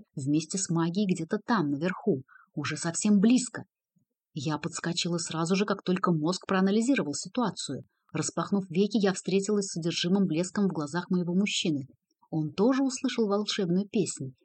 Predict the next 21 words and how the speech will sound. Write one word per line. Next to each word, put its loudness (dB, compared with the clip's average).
Его 0
четкий -2
слух -4
его 2
не 4
подвел, 2
а -4
лишь -4
подтвердил 0
опасения 0
льва, 0
когда -6
я -6
подскочила -8
на 0
месте. -2
Мощным 2
грибком 0
Даллас -2
перехватил -4
меня 4